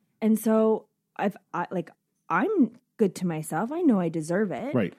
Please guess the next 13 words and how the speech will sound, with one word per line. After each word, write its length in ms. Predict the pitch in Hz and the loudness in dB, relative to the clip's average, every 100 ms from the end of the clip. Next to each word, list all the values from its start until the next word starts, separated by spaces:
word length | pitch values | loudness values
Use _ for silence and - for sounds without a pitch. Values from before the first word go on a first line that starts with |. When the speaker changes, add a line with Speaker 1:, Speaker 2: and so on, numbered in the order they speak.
| _ | _
Speaker 2:
But 100 | 139 | 2
Speaker 1:
Right? 60 | 147 | 6
Speaker 2:
here's 180 | 185 170 | 4 4
the 80 | |
reality. 500 | 123 123 175 117 78 - _ _ _ _ _ _ _ | 2 2 4 2 -2 -10 _ _ _ _ _ _ _
A 40 | 123 | 2
lot 280 | 127 143 190 | 2 4 2
of 80 | |
you 300 | 147 143 120 - | 6 6 4 2
<clears throat> 340 | 143 139 - - | -2 -2 -4 0
aren't 200 | 135 151 | 2 4
even 220 | 127 107 | 2 -2
conscious 640 | - 127 139 - 92 - | -2 -2 -2 -2 -6 -6